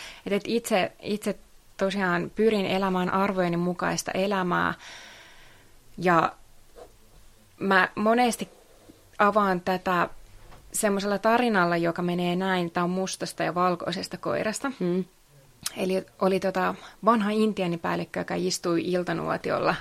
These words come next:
Speaker 1: lapsenlapsensa kanssa ja kertoi tälle tarinan siitä, että hänen sisällään asuu musta ja valkoinen koira, jotka taistelee verisesti päivin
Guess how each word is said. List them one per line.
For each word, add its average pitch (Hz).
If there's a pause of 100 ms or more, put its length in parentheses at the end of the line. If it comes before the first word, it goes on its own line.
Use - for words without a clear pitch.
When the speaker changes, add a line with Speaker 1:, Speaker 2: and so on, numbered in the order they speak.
Speaker 1:
lapsenlapsensa 175
kanssa 175
ja 165
kertoi 170
tälle 175 (120)
tarinan 180
siitä, 175
että 190 (380)
hänen 208
sisällään 196
asuu 190
musta 226
ja 170
valkoinen 233
koira, 226
jotka -
taistelee 180
verisesti 165 (100)
päivin -